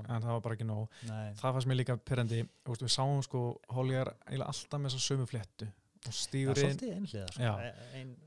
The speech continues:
Speaker 2: hæf.
Speaker 1: Já, C-, Cyborg var farin að lesa það
Speaker 2: Mm.
Speaker 1: í annar lótu, sko,
Speaker 2: Já.
Speaker 1: og kannski með Núnes gera líka.
Speaker 2: Já, hún er væntanlega búin að horfa á teipið og stúdera það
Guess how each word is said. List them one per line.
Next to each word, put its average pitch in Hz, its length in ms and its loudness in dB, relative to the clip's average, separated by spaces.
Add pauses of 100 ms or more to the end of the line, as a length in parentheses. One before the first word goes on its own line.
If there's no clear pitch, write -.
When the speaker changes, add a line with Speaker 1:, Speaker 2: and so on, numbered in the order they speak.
Speaker 2:
hæf. - 260 -12 (160)
Speaker 1:
Já, 101 260 0
C-, - 300 2
Cyborg 147 340 2
var 135 80 2
farin 135 160 2
að 135 100 4
lesa 135 180 2
það 123 420 2
Speaker 2:
Mm. 110 280 -4
Speaker 1:
í 123 180 -2
annar 117 240 2
lótu, 104 320 -2
sko, - 220 -12 (260)
Speaker 2:
Já. - 140 -10
Speaker 1:
og 110 240 -4
kannski 127 260 -2
með 123 120 4
Núnes 120 260 2
gera 110 220 0
líka. 101 340 -6 (720)
Speaker 2:
Já, 104 160 -4
hún 123 160 -4
er 110 100 -4
væntanlega 110 220 -8
búin 113 100 -4
að 98 40 -4
horfa 113 180 -2
á - 20 -20
teipið 120 340 -4
og 113 60 -6
stúdera 120 380 -4
það 123 160 -4